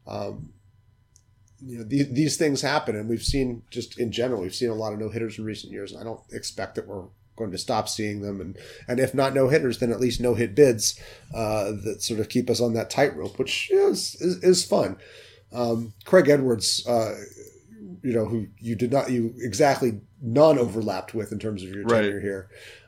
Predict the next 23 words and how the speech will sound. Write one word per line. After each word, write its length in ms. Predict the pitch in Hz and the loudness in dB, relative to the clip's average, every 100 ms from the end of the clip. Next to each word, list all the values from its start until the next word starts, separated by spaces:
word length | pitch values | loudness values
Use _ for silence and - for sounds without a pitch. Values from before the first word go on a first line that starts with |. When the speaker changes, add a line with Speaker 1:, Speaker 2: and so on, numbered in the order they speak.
| - | -4
Speaker 1:
uh, 300 | 113 113 104 | 0 0 -2
wrote 420 | 123 120 135 123 117 | 2 6 6 6 0
a 100 | 117 | -4
cool 320 | - 147 139 | 0 4 4
thing 260 | 139 131 117 | 6 4 2
a 60 | |
few 160 | - 120 | 0 2
years 320 | 107 117 110 | 2 2 0
ago 180 | 101 104 | -2 -2
about 260 | 95 107 110 | 0 -2 0
when, 460 | 104 139 147 143 - - - | 8 10 10 4 -4 -2 8
when 160 | 190 | 10
is 100 | 196 | 10
it 100 | 175 | 8
time 200 | 156 143 | 6 6
to 60 | 123 | 6
start 300 | - 135 - | 6 4 6
paying 280 | 131 120 110 | 4 4 2
attention 440 | 101 120 104 101 | 2 0 -2 -4
in 100 | 98 | -4
a 60 | 98 | -2
no-hit 460 | 104 101 110 92 | -2 0 0 -2
bid? 280 | 101 85 | -4 -4